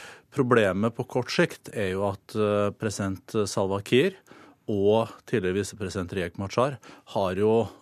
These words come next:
hver en ganske stor hær. Og hvis vi ikke finner frem til en våpenhvile og en fredsavtale med de to, så er det jo fare for at nuere, som, eh, representerer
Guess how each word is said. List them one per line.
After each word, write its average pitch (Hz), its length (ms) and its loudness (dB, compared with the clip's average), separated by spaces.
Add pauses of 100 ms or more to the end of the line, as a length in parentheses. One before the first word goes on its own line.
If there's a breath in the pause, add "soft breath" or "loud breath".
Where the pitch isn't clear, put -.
hver 101 480 0
en 107 120 -4
ganske 117 300 -4
stor 117 320 0
hær. 131 400 -2 (720 loud breath)
Og 117 400 2
hvis 110 340 -4
vi 117 120 -2
ikke - 180 -4
finner 120 480 -4
frem 90 240 -6
til 110 400 -2 (120)
en 107 280 -4
våpenhvile 95 880 -2 (200)
og 98 260 -2
en 110 120 -8
fredsavtale - 1300 -4
med 107 400 -2
de 107 140 -2
to, 185 360 0 (400 loud breath)
så - 140 0
er 104 40 4
det 101 80 4
jo 107 40 2
fare 90 540 0
for 104 200 -4
at - 280 -6 (160)
nuere, 101 500 0
som, 107 480 -2
eh, 101 380 -4
representerer 98 480 -6